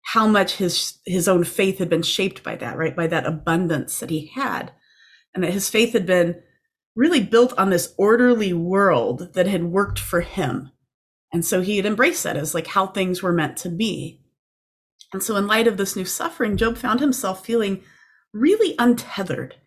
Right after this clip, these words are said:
and feeling like he just no longer even understood the God that he had worshiped for most of his life. And I know I've definitely felt that way at different times in my own life. I know many of you have as well.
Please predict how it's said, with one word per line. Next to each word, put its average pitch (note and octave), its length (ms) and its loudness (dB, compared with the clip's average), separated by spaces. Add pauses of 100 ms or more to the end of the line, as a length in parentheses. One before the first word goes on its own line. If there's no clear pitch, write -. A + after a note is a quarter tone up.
(600)
and G#3 300 2
feeling B3+ 260 6
like A3 180 2
he - 100 -6
just A3 200 -6
no A3 120 6
longer A#3 440 4
even G3 260 0
understood F3+ 800 2
the F#3 80 0
God F3 380 2
that D#3 120 -2
he - 160 -6
had D#3+ 100 2
worshiped E3+ 480 -2
for - 240 -8
most E3 320 -2
of E3 100 -8
his D#3+ 240 -8
life. - 600 -8 (1000)
And F#3+ 180 2
I A#3+ 100 4
know C4+ 120 6
I've B3+ 220 2
definitely A#3 400 0
felt F3+ 480 -2
that - 220 -2
way C4+ 360 2
at G#3+ 140 -2
different G#3 320 -2
times F#3+ 420 0
in - 180 -4
my E3+ 220 2
own G3+ 180 0
life. G#3 380 -2
I F#3 120 -2
know F3+ 140 2
many F3+ 360 2
of E3+ 140 -6
you F3+ 140 2
have E3 380 -4
as E3+ 200 -6
well. E3+ 500 0